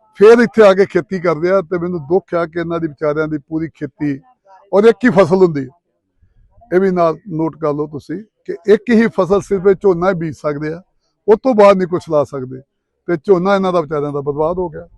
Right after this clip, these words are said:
ਬਹੁਤ ਬੁਰੀ ਹਾਲਤ ਹੋਈ ਹੈ। ਸੋ ਮੈਂ ਉਹ ਦੇਖਣ ਆਇਆ ਸੀ, ਕੱਲ੍ਹ ਅਸੀਂ ਮੀਟਿੰਗ ਕੀਤੀ ਸੀ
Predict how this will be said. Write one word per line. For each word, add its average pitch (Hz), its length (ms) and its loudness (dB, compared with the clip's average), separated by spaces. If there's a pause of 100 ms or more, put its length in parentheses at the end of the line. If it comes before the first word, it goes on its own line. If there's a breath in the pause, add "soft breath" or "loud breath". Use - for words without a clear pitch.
(920)
ਬਹੁਤ 180 300 2
ਬੁਰੀ 175 260 0
ਹਾਲਤ 156 280 2
ਹੋਈ 156 200 -4
ਹੈ। 196 100 -8 (180)
ਸੋ 165 200 -8
ਮੈਂ 170 180 -4
ਉਹ 170 80 -4
ਦੇਖਣ 156 340 -10
ਆਇਆ 160 180 -2
ਸੀ, 180 120 -6
ਕੱਲ੍ਹ 165 340 -6
ਅਸੀਂ 156 200 -10
ਮੀਟਿੰਗ 151 360 -8
ਕੀਤੀ 147 280 -8
ਸੀ 190 120 -8